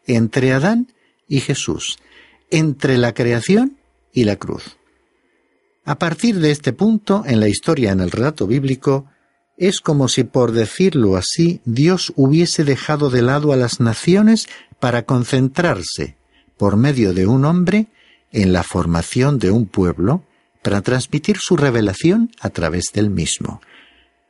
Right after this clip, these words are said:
De ese pueblo surgiría Jesucristo, el Salvador del mundo. Una de las pruebas de la veracidad de las Sagradas Escrituras radica en el hecho de que se relata la vida de estos personajes con gran sinceridad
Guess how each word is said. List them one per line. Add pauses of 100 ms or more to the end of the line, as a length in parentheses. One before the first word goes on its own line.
De
ese
pueblo
surgiría
Jesucristo, (520)
el
Salvador (140)
del
mundo. (1000)
Una
de
las
pruebas
de
la
veracidad
de
las
Sagradas
Escrituras (320)
radica
en
el
hecho
de
que
se
relata
la
vida
de
estos
personajes (160)
con
gran
sinceridad